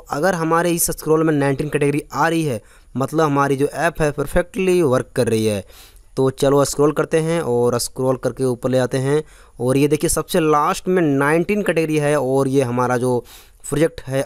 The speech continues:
आज की वीडियो का कंप्लीशन हो चुकी है। और इस तरह से हम अपने रिसाइकलर व्यू को बना सकते हैं अपने दम पर और अपने अकल से। तो यार इस तरह से अगर आपको सीखना है तो आप इस वीडियो में सीख लिए हैं, और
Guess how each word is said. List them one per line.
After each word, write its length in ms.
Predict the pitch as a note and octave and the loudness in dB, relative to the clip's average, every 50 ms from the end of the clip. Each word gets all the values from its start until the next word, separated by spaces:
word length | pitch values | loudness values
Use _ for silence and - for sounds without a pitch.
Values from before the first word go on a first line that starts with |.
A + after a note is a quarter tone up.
| - - | -4 -4
आज 220 | - C3 D#3 D3 C#3+ | -2 0 0 0 -2
की 120 | C#3 D3+ | -4 -4
वीडियो 280 | C#3 B2+ C3 B2+ B2+ B2+ | -4 -2 0 0 0 0
का 160 | B2+ - B2+ A#2+ - - | 0 -2 -4 -6 -4 -4
कंप्लीशन 460 | C3 B2+ A2+ - B2 B2 - - C3 A#2 | -6 -6 -4 -4 -6 -6 -4 -4 -4 -4
हो 200 | F#2 G#2+ D#3 F3+ | 0 0 2 2
चुकी 320 | F3 F3 E3+ D#3+ E3 E3 D#3+ | 0 -2 -6 -8 -4 -2 0
है। 220 | D#3 D#3 D#3+ E3 E3 - - - - - _ - | 2 2 0 -2 -4 -8 -18 -20 -20 -18 _ -4
और 260 | B2 C3 C#3 D3 D3+ | 0 2 2 2 2
इस 280 | - F#3+ A3 G3+ - - | 0 -2 -2 -2 -2 0
तरह 140 | - F3 E3+ | 0 0 0
से 180 | D#3+ - - E3+ | 0 -2 -4 -4
हम 200 | C#3 D#3 D#3+ D#3+ | -4 -2 -2 -2
अपने 260 | C#3+ - - D3+ D3 C#3 | -4 -4 -4 -4 -2 -2
रिसाइकलर 480 | C#3+ C3+ - C#3+ C#3 C#3 D3 D3+ D3 C3 | -2 -2 0 0 0 0 0 -2 -2 -2
व्यू 200 | A#2 B2 C3+ C3 | -2 -2 -2 -2
को 280 | - - C3+ C#3+ D#3+ - - - - - - - - A2 | 0 0 0 0 0 0 -6 -14 -20 -20 -20 -18 -16 -14
बना 320 | G#2 G#2 C#3+ D3 D#3 D#3 | -4 0 2 2 2 2
सकते 260 | D3+ D#3 C#3+ - D3+ D3 | 0 -2 -4 -2 -2 0
हैं 180 | D3 D#3 D3+ - - - | 0 -2 -2 -4 -6 -8
अपने 360 | B2 - - D3 C#3 C#3+ C3+ | -8 -4 -2 0 0 0 0
दम 300 | A#2 A2 D3 D#3 E3 E3 D3+ | 0 0 0 0 0 0 -2
पर 200 | - D#3+ D#3+ D#3 | -2 0 0 2
और 120 | C#3+ C#3 | 2 0
अपने 320 | B2+ - - B2+ C3 C3 - - - - | 0 -2 -2 -2 -2 -2 -4 -8 -16 -16
अकल 240 | - - C#3 C3+ | -6 -2 -2 -2
से। 320 | B2 - B2+ B2 B2 C3 C3 - - - - - - - | -2 -2 -2 -2 -2 -4 -4 -8 -14 -20 -20 -20 -10 -6
तो 40 | C#3 C3 | -2 0
यार 280 | B2+ C#3 C#3+ D3+ E3 E3 | 2 2 2 2 0 -2
इस 280 | - - E3+ D#3+ - | -4 -6 -6 -4 -4
तरह 140 | - C#3+ C#3 | -2 -2 -2
से 100 | C3 C#3 | -2 -2
अगर 140 | C3+ C3 B2 | -2 -2 -2
आपको 280 | B2 A#2+ - - C#3 C3 | -2 -4 -4 -4 -4 -2
सीखना 380 | - - D3 C#3+ E3+ E3 E3 | -2 -4 -4 -2 -2 -2 0
है 120 | D#3 D#3+ E3+ | -2 -2 -4
तो 180 | - C#3+ B2+ | -4 -2 -2
आप 140 | A#2 A#2 A#2+ | -2 -4 -4
इस 80 | B2+ A2 | -6 -4
वीडियो 200 | B2+ B2 C3 C3 | -2 0 0 0
में 80 | C3 | 0
सीख 260 | B2 - - E3+ F3 E3 | -2 -2 -4 -4 -2 -2
लिए 260 | E3 E3 E3 E3 D#3+ | 0 0 2 2 2
हैं, 200 | D#3 D#3 D#3+ D#3+ - - - - - - - - | 2 2 0 -2 -6 -12 -20 -20 -20 -14 -6 -2
और 320 | B2 B2 B2+ B2+ B2+ - | 0 2 2 2 0 -2